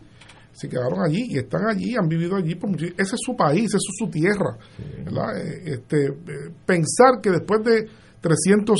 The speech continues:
Speaker 1: años ellos no van a poder expresarse en su idioma es una barbaridad.
Speaker 2: No, no, eso,
Speaker 1: Y
Speaker 2: eso
Speaker 1: eso es lo que está
Speaker 2: es un
Speaker 1: pasando
Speaker 2: error,
Speaker 1: allí. O sea,
Speaker 2: un
Speaker 1: yo me,
Speaker 2: error.
Speaker 1: yo me, me, me extraño de cómo, bueno, claro, eso no se ha dicho y el que no lo, tam-, al que yo le he explicado esto, inmediatamente lo entiende. Lo que pasa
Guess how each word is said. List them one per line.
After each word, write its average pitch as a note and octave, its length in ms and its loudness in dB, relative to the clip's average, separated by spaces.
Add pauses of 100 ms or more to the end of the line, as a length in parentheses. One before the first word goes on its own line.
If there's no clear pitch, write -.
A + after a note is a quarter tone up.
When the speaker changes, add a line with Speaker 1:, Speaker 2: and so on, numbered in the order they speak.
(100)
Speaker 1:
años D3+ 300 6
ellos D#3+ 220 4
no F#3+ 200 6
van F#3+ 180 4
a G3 80 2
poder F3 240 4
expresarse F#3+ 520 2
en E3+ 60 4
su E3 140 0
idioma D#3 380 6 (180)
es B2 100 0
una C3 120 4
barbaridad. D3+ 480 4
Speaker 2:
No, A2 140 2
no, F#2+ 40 -4
eso, - 180 -4
Speaker 1:
Y - 20 -6
Speaker 2:
eso - 100 0
Speaker 1:
eso - 120 2
es - 100 6
lo C4+ 100 8
que A#3 80 6
está A3+ 140 6
Speaker 2:
es G#3+ 80 6
un A3+ 60 6
Speaker 1:
pasando A3+ 340 6
Speaker 2:
error, D3 180 10
Speaker 1:
allí. A#3 80 6
O D3 60 2
sea, F3 140 4
Speaker 2:
un D#3+ 60 4
Speaker 1:
yo F3+ 140 6
me, B3 60 6
Speaker 2:
error. C3 220 4
Speaker 1:
yo F3 100 4
me, B3 300 2
me, F3 300 -2 (320)
me D3+ 120 2
extraño A3 520 6
de D3+ 80 4
cómo, A3 240 6 (520)
bueno, F#3 220 12
claro, E3 200 8 (100)
eso F#3+ 140 4
no F#3+ 100 10
se F#3 160 6
ha - 20 6
dicho D#3+ 360 2
y A#2+ 140 0
el A#2 100 0
que C3 100 -2
no B2+ 120 2
lo, E3 300 4 (720)
tam-, D3 200 4 (100)
al F3 160 4
que E3+ 140 6
yo F#3 80 10
le C4 100 10
he - 40 12
explicado G#3 540 6
esto, G#3 540 6
inmediatamente D#3+ 640 2
lo C#3 140 6
entiende. C3+ 440 2
Lo A2+ 140 2
que A#2 60 2
pasa C3 240 2